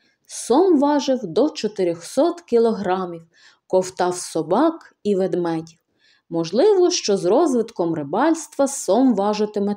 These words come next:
тонну і ковтатиме сементальських бугаїв і невеличкі буксирні пароплави. Все можливо, хоч ми особисто, рибалки-письменники,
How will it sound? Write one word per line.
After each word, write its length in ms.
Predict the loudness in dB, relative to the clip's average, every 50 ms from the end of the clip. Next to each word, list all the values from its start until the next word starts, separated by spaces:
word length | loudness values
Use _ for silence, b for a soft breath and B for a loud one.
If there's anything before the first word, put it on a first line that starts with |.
| -6 _ _
тонну 580 | 0 2 2 2 2 0 -2 -2 -6 -8 -12 b b b b b b b _
і 120 | -2 -2
ковтатиме 840 | 0 0 -4 -4 -4 -4 -2 -2 0 0 -2 -2 -2 -2 -2 -2 -4 -6 B B B B B
сементальських 1500 | B -14 -6 -2 0 2 2 2 0 0 0 -2 -4 -4 -4 -2 0 2 2 0 0 -2 -8 -12 -8 _ -2 -2 -2 -2 -8 _ _ _ _
бугаїв 920 | -4 -2 0 0 0 0 -2 -2 0 2 4 4 4 2 0 -4 _ 0
і 60 | 0
невеличкі 760 | 2 0 0 0 0 2 2 2 0 0 -4 -4 -2 -2 -2
буксирні 720 | 0 -2 -4 -6 -8 -10 -4 -2 0 0 2 0 0 -2 -2
пароплави. 840 | -2 -2 -2 0 -2 -4 -4 -4 -2 -2 -2 -2 -4 -6 -8 -12 -18 _ _ _ b b b b b b b b b b
Все 480 | -12 -10 -4 0 2 2 4 4 4
можливо, 720 | 4 4 4 2 0 2 2 2 2 2 0 -2 -6 -10 -14 _ _ _ _ _
хоч 440 | _ -4 -4 -4 -4 -6 -6 -4 -2
ми 200 | 2 4 4 4
особисто, 840 | 4 4 2 2 0 0 2 4 4 4 2 2 -2 -2 -2 0 2
рибалки-письменники, 1400 | 0 0 0 0 0 0 0 0 -2 -2 0 0 -2 -2 -2 0 0 0 0 0 -2 -2 -4 -6 -8 -10 -12